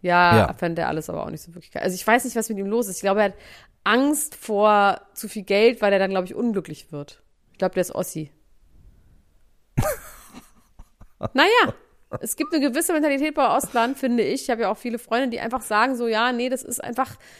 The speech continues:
Speaker 1: nicht gut, wenn man zu reich wird. Und ich habe zum Beispiel bei meiner Hochzeitsreise, da habe ich mit meinem Mann damals bei den Flitterwochen, haben wir ein Los gekauft für die italienische Lotterie. Das waren zweihundertsechsunddreißig Millionen Euro, konnte man gewinnen.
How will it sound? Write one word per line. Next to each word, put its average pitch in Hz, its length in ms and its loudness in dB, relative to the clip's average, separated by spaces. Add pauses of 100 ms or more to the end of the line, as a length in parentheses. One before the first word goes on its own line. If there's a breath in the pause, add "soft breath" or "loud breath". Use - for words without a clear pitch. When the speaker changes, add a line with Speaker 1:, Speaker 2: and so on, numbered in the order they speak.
(340 loud breath)
Speaker 1:
nicht 247 240 -4
gut, 320 180 0
wenn 240 60 -8
man 214 160 -2
zu 220 120 -8
reich 185 240 2
wird. 196 120 -4
Und 185 60 -8
ich 214 100 -2
habe 269 100 0
zum 247 140 -6
Beispiel 226 180 -2
bei 214 160 -2
meiner 202 200 0
Hochzeitsreise, 196 720 0
da 196 80 0
habe 202 100 -2
ich 202 100 -18
mit 208 120 -10
meinem 185 320 -4
Mann 196 320 -2
damals 190 460 -2 (200)
bei 175 120 2
den 202 220 -6
Flitterwochen, 190 640 -2 (600)
haben 196 160 0
wir 190 60 4
ein 196 60 2
Los 254 320 4
gekauft 156 600 -8 (140)
für - 160 -10
die 185 240 -6
italienische 240 880 0 (340 loud breath)
Lotterie. 196 480 0
Das 165 180 -8
waren 202 140 0
zweihundertsechsunddreißig 220 960 0
Millionen 202 360 -2
Euro, 170 260 0
konnte 160 240 -8
man 151 140 -8
gewinnen. 147 360 -8